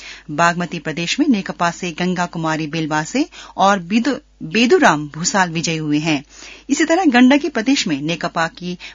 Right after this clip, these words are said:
भगवती न्यौपाने और नारायण काजी श्रेष्ठ, प्रदेश नंबर पांच में नेकपा की विमला घिमिरे, जगत प्रसाद शर्मा और गोपाल भट्टराई विजयी हुए हैं। दूसरी तरफ कर्णाली प्रदेश में नेकपा की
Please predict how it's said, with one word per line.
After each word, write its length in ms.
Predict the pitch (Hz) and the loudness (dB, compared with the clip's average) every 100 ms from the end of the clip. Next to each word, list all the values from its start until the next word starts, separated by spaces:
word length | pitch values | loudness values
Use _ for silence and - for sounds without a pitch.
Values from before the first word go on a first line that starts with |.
| - | -4
भगवती 420 | 185 226 254 302 | -2 0 2 4
न्यौपाने 480 | 208 175 180 175 226 | 4 2 0 0 -2
और 260 | - 170 | -2 -2
नारायण 300 | 165 165 165 | 0 0 0
काजी 220 | 165 165 156 | -2 -6 -6
श्रेष्ठ, 500 | - 208 240 - 311 - - - _ | -2 0 0 -2 -4 -8 -16 -20 _
प्रदेश 320 | - 247 - | 0 2 4
नंबर 340 | 240 233 240 240 - | 2 4 2 -2 0
पांच 300 | 254 302 - | 2 4 0
में 140 | 147 147 | -4 -4
नेकपा 380 | 170 170 175 | -6 -4 -4
की 260 | 170 175 175 - - - | -4 -6 -10 -10 -18 0
विमला 380 | 226 269 285 277 | 4 6 6 4
घिमिरे, 500 | 208 240 262 156 139 _ - | 6 8 8 4 -6 _ -10
जगत 260 | 160 180 185 | -4 -4 -4
प्रसाद 320 | 170 175 156 | -8 -8 -6
शर्मा 460 | - 202 208 262 - | -2 0 2 0 2
और 200 | 170 165 | 0 2
गोपाल 420 | 170 160 160 156 | -4 -2 -2 -2
भट्टराई 420 | 175 190 214 208 220 - - | -4 -2 2 2 0 -10 -6
विजयी 260 | 185 180 175 | -2 0 -2
हुए 240 | 165 151 | -2 0
हैं। 280 | 151 160 143 - - - - | 0 -2 -4 -8 -20 -20 -16
दूसरी 380 | 180 254 359 403 | -4 -2 2 2
तरफ 280 | - 165 170 | 2 -2 -4
कर्णाली 360 | - 180 170 160 | -2 0 0 0
प्रदेश 400 | 170 180 202 240 | -4 -2 0 0
में 80 | 320 | 0
नेकपा 400 | 190 165 165 170 | 0 -2 -6 -6
की 240 | 170 180 | -6 -8